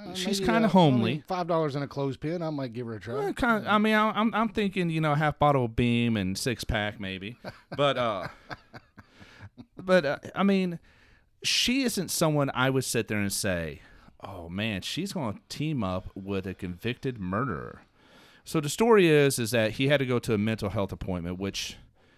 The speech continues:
Speaker 2: he didn't have an appointment, and, and, and per, per protocol,
Speaker 1: Well,
Speaker 2: they
Speaker 1: hold
Speaker 2: ha-
Speaker 1: up here. I don't wanna cut you off, but you gotta get the backstory here. Apparently, apparently they've had a relationship that's been going on for a few years.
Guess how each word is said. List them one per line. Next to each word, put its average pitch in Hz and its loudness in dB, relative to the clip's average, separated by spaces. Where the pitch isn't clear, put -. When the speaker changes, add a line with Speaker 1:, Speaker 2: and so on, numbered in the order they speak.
Speaker 2:
he - -4
didn't 117 0
have 127 2
an 131 0
appointment, 101 -2
and, 95 -6
and, 95 -16
and 98 -16
per, 135 -10
per 156 8
protocol, 123 4
Speaker 1:
Well, 214 -2
Speaker 2:
they 240 8
Speaker 1:
hold 254 6
Speaker 2:
ha- 254 8
Speaker 1:
up - 2
here. 156 6
I 151 4
don't 208 4
wanna 220 2
cut - 2
you 214 4
off, 190 4
but 147 -4
you - -2
gotta 202 -2
get 208 -2
the 160 -6
backstory 127 -2
here. 110 -2
Apparently, 175 2
apparently 226 4
they've 165 6
had 160 6
a 143 4
relationship 139 0
that's 123 -2
been 135 0
going 135 2
on 131 2
for 120 -2
a 110 0
few 127 -2
years. 117 -2